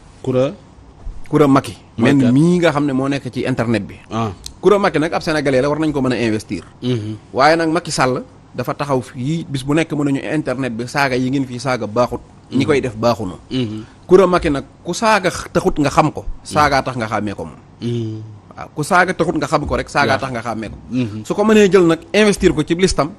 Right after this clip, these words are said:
Speaker 1: Waaw.
Speaker 2: Ngir Yàlla nag bu mu taxawati naan ñu saaga baaxut.
Speaker 1: Waaw,
Speaker 2: Ndax
Speaker 1: waaw.
Speaker 2: bu saaga baaxutoon du jël kuy saaga di ko def ci listam.
Speaker 1: Dëgg la.
Speaker 2: Dégg nga, moo
Speaker 1: Dëgg
Speaker 2: nekk
Speaker 1: la.
Speaker 2: numéro vingt-neuf.
Speaker 1: Numéro?
Speaker 2: Numéro vingt-neuf ci liste nationale A P R bii.
Speaker 1: Hmm?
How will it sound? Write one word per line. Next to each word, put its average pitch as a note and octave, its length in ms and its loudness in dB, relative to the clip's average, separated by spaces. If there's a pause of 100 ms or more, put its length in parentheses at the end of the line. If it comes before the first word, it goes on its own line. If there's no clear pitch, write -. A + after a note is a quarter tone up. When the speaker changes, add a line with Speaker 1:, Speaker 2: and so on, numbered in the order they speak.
Speaker 1:
Waaw. F#2+ 320 -6
Speaker 2:
Ngir D#3 280 2
Yàlla F#3 360 4
nag F3 200 2
bu D#3 60 0
mu D#3 80 -4
taxawati C#3+ 420 0
naan C3+ 160 -4
ñu A#2+ 80 -4
saaga A2+ 240 -4
baaxut. F2+ 240 -6 (240)
Speaker 1:
Waaw, F#2 160 -6
Speaker 2:
Ndax D3 80 2
Speaker 1:
waaw. D3 80 -6
Speaker 2:
bu E3 60 -4
saaga F#3 260 6
baaxutoon C#3+ 460 2
du C3+ 80 -4
jël C#3 120 -2
kuy B2+ 140 -8
saaga A#2 240 -4
di A2 80 -8
ko A#2 80 -4
def A#2 140 -8
ci G2+ 80 -8
listam. G#2 300 -8 (200)
Speaker 1:
Dëgg G2+ 320 -10
la. D#2+ 160 -12
Speaker 2:
Dégg C#3 160 8
nga, F#2 160 0
moo C3 140 6
Speaker 1:
Dëgg - 100 8
Speaker 2:
nekk - 80 -4
Speaker 1:
la. A#2+ 60 2
Speaker 2:
numéro B2 260 6
vingt-neuf. C3 560 4 (140)
Speaker 1:
Numéro? C#3 340 -2 (320)
Speaker 2:
Numéro C#3 320 4
vingt-neuf D3 420 6
ci - 80 2
liste C#3 240 2
nationale B2+ 440 2
A A2+ 100 0
P - 80 -8 (160)
R F#2+ 60 -6
bii. F2+ 240 -10
Speaker 1:
Hmm? C4 240 0